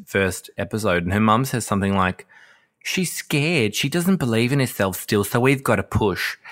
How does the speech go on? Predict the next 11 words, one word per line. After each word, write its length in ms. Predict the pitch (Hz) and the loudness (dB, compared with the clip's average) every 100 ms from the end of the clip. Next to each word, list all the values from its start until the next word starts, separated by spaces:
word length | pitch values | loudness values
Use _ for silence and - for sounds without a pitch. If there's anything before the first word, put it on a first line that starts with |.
| - - | -16 -4
And 120 | 185 | 0
you 80 | 190 | 2
just 180 | 196 - | 0 -2
think, 260 | 185 175 - | 0 -2 -4
"You've 200 | - 117 | -4 -2
gotta 180 | 131 175 | 2 0
push 340 | - - 131 - | 2 2 2 0
that? 500 | 92 87 98 160 - - | -4 0 0 0 -6 -6
That's 380 | 98 120 - - | 0 0 0 2
you 140 | 180 | 2
pushing?" 560 | 147 - - 160 208 | 2 0 2 2 2